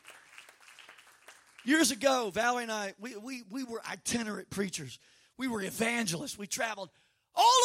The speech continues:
over the world, man, just preaching the gospel. It was, we thought we were, like, you know, just changing the world. And I guess we were in our own little way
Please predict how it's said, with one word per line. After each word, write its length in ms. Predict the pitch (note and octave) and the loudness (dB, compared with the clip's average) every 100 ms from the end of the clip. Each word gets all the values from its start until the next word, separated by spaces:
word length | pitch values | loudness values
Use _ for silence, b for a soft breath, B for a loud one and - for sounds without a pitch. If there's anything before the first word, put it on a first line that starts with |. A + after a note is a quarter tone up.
| A4+ | 6
over 80 | D4 | 2
the 80 | |
world, 400 | G3 F#3+ E3 - _ | -4 -6 -10 -16 _
man, 300 | F#3+ F#3+ F#3 | -12 -12 -12
just 180 | E3+ - | -14 -8
preaching 340 | A#3 A3+ G3+ | -8 -6 -8
the 80 | E3+ | -10
gospel. 580 | F3 E3 F3 - A3 A3 b b _ | -10 -8 -10 -10 -16 -18 b b _
It 140 | G#3+ | -10
was, 360 | F#3+ E3+ - F3+ | -8 -8 -8 -10
we 100 | G3+ | -16
thought 280 | - F#3+ E3+ | -8 -10 -8
we 120 | F#3+ | -10
were, 160 | E3+ C3 - b b b _ | -10 -14 -20 b b b _
like, 180 | F3 D#3 _ _ _ _ _ | -18 -18 _ _ _ _ _
you 140 | A3+ | -16
know, 180 | G#3+ D#3 | -14 -16
just 260 | D3 E3 - _ _ _ _ | -18 -20 -20 _ _ _ _
changing 440 | - D#4+ C4 F#3+ F3+ | -6 -6 -4 -8 -10
the 60 | |
world. 380 | D#3+ E3 - F#3+ | -12 -14 -16 -20
And 100 | C3+ | -18
I 80 | D#3 | -14
guess 240 | E3 G3+ - | -10 -10 -10
we 100 | F3+ | -8
were 240 | F3+ F#3+ | -6 -6
in 60 | F3 | -6
our 120 | E3 | -8
own 200 | G3 F#3 | -10 -8
little 180 | F#3 F3 | -8 -4
way 340 | F#3+ G3 F#3+ | -2 -2 -6